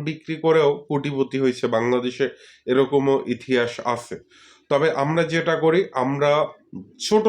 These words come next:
থেকে শুরু করতে চাই না। আমাদের দেশের যারা আমার বয়সী ভাই ব্রাদাররা আছেন, আমার চাইতে ছোট, বর্তমান উঠতি বয়সী, বেকার বসে আছেন, কিছু একটা করতে চান,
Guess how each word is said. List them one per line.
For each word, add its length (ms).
থেকে 200
শুরু 260
করতে 320
চাই 260
না। 100
আমাদের 440
দেশের 360
যারা 240
আমার 360
বয়সী 420
ভাই 280
ব্রাদাররা 580
আছেন, 400
আমার 300
চাইতে 280
ছোট, 360
বর্তমান 460
উঠতি 360
বয়সী, 420
বেকার 320
বসে 360
আছেন, 240
কিছু 360
একটা 200
করতে 340
চান, 200